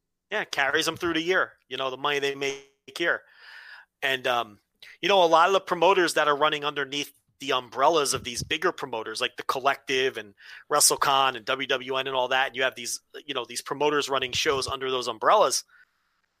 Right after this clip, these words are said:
I mean, at this point, they're at the mercy of these umbrellas, you know, and, and, and the guy to just cancel their individual show and, and get heat,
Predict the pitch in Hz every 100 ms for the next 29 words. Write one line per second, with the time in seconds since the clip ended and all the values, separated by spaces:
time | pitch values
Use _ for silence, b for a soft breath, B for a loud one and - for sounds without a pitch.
0 | _ 151 156 160 147 139 208 - 202 165
1 | - 151 147 - - - 147 143 143 135
2 | 147 - 139 135 117 131 123 143 131 165
3 | 262 151 - - - _ _ _ _ -
4 | 139 143 190 180 147 147 143 139 131 120
5 | _ b b b b _ _ _ _ _
6 | _ _ _ _ _ _ _ _ _ _
7 | _ _ _ _ _ _ _ _ _ _
8 | _ _ _ _ _ _ _ _ _ 156
9 | 135 147 139 139 135 135 131 - 165 160
10 | 147 151 147 143 127 131 170 208 160 -
11 | 156 147 160 139 123 120 _ _ _ -
12 | 139 123 151 143 151 165